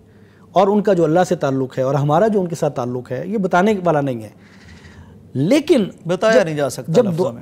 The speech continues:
Speaker 1: जी, ये बताया नहीं जा सकता। लेकिन जब ये अल-, अल्लाह ताला का मामला ऐसा है,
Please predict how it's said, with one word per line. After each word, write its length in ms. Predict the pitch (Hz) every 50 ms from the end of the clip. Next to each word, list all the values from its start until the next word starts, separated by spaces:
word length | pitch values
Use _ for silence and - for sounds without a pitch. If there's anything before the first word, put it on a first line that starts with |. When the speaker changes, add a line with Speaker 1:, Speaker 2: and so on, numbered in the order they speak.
| - 156
Speaker 1:
जी, 200 | 160 190 269 294
ये 200 | 202 175 180 240
बताया 260 | 226 214 247 247 262
नहीं 100 | 240 208
जा 120 | 185 165 156
सकता। 300 | - 151 135 - 135 127 - - - - - - - - _ _ -
लेकिन 380 | 170 208 254 247 339 330 311
जब 180 | 269 320 311 330
ये 140 | 320 330 311
अल-, 260 | - 196 202 214 214 - -
अल्लाह 200 | - 185 208 220
ताला 280 | 214 220 202 220 254 269
का 140 | 262 269 233
मामला 320 | 190 165 156 160 160 156
ऐसा 200 | 147 - - 151
है, 180 | 135 131 127